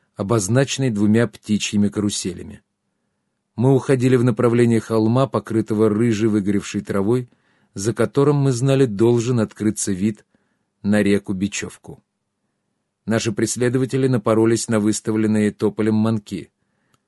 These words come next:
Страшная смерть нескольких временно остудила пыл остальных, и мы вроде как оторвались. Кстати, кто же они, эти преследователи? Об этом мы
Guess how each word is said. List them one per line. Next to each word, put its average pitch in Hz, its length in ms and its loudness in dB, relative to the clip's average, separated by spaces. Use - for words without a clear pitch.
Страшная 160 560 0
смерть 156 480 0
нескольких 135 840 -2
временно 143 480 2
остудила 123 560 0
пыл 123 240 -2
остальных, 120 760 -2
и 104 120 -2
мы 120 160 2
вроде 113 340 2
как 110 200 -2
оторвались. 107 720 -2
Кстати, - 420 -4
кто 151 260 2
же 98 180 0
они, 87 320 -6
эти 92 200 -8
преследователи? 98 920 -6
Об 110 220 0
этом 160 240 2
мы 139 400 2